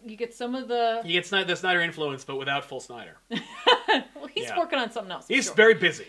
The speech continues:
Speaker 2: He's
Speaker 1: He's
Speaker 2: a
Speaker 1: working
Speaker 2: busy
Speaker 1: on
Speaker 2: man.
Speaker 1: metal, so
Speaker 2: Well, not only that, he's also working on that, uh, that independent book that he's gonna do a show out of. You
Speaker 1: Oh,
Speaker 2: know,
Speaker 1: yeah,
Speaker 2: Undiscovered
Speaker 1: Undiscovered
Speaker 2: Country.
Speaker 1: Country,
Speaker 2: So he's very
Speaker 1: yeah.
Speaker 2: busy, you
Speaker 1: So
Speaker 2: know.
Speaker 1: I'm just saying, like, there
Speaker 2: But
Speaker 1: you
Speaker 2: yeah.
Speaker 1: go. <laughs>
Speaker 2: Uh, but I would, yeah, I would love that.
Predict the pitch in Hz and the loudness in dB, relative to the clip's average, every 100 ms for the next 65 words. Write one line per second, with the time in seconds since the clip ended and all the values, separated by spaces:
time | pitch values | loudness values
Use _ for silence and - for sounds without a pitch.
0 | - - 262 349 370 330 294 240 160 147 | -16 -10 -2 0 2 2 6 6 4 -4
1 | - 196 180 185 _ 196 220 247 208 185 | -4 -2 -2 -6 _ -2 6 6 6 4
2 | 285 220 147 - 175 185 247 226 170 165 | 2 2 -2 -10 -10 -4 -2 -2 -2 0
3 | 175 170 180 185 185 220 220 226 233 254 | 0 -2 -2 -6 -4 -2 -2 -2 -4 -6
4 | 202 226 226 175 151 139 127 127 120 117 | -6 -4 -4 -6 -8 -12 -12 -14 -12 -12
5 | - 113 101 95 90 139 247 311 247 170 | -12 -12 -12 -14 -16 -10 -6 -2 -2 -2
6 | 202 196 214 202 247 196 - 254 254 202 | -6 -6 -8 -8 -8 -6 -4 0 0 0
7 | - - - 277 277 254 247 294 220 156 | -6 -12 -4 0 2 0 -6 -6 -8 -8
8 | 156 156 202 208 156 - 196 254 269 220 | -12 -6 0 2 0 -8 -20 -18 -14 -12
9 | - 285 151 151 185 277 180 196 208 214 | -6 -2 0 -2 -4 -10 -2 4 6 6
10 | 196 190 160 117 165 175 151 110 | 4 2 2 0 -2 0 0 -2